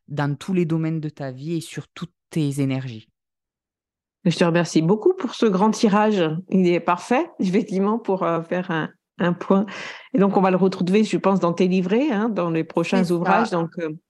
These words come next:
Speaker 2: donc, euh,
Speaker 1: Voilà. Pas dans,
Speaker 2: ouais.
Speaker 1: pas dans les messages des étoiles, il sera dans le prochain oracle qui sortira en septembre.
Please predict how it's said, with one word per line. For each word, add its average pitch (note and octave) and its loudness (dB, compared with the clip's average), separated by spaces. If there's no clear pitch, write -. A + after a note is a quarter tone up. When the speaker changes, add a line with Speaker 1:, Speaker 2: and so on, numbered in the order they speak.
Speaker 2:
donc, D#3+ -6
euh, D3+ 0
Speaker 1:
Voilà. D3+ -4
Pas A3+ 0
dans, G#3+ -2
Speaker 2:
ouais. G3 -4
Speaker 1:
pas A3+ -8
dans G#3+ -4
les G#3 -6
messages F#3+ -8
des F3+ -6
étoiles, F#3+ -4
il G#3 -6
sera E3+ -6
dans E3+ -4
le D#3 -4
prochain F3 -8
oracle E3 -4
qui - -18
sortira D3+ -4
en D3+ -4
septembre. B2 -14